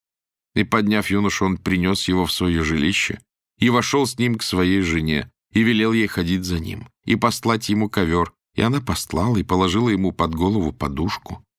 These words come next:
А затем она принесла воды и вымыла юноше руки, ноги и лицо. А истопник пошёл на рынок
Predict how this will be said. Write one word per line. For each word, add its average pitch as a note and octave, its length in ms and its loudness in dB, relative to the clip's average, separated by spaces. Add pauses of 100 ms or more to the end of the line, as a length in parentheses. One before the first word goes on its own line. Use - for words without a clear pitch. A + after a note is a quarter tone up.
(120)
А G#2 120 0
затем A#2+ 360 0
она A#2+ 100 2
принесла G2+ 480 -2
воды E2+ 300 0
и G2 160 0
вымыла B2+ 360 0
юноше G2 520 0
руки, E2+ 340 -2
ноги E2 300 -2
и - 120 -8
лицо. - 480 -8 (540)
А A2+ 120 2
истопник A#2+ 440 -2
пошёл C#3+ 260 -2
на C#3 140 0
рынок E2 380 -4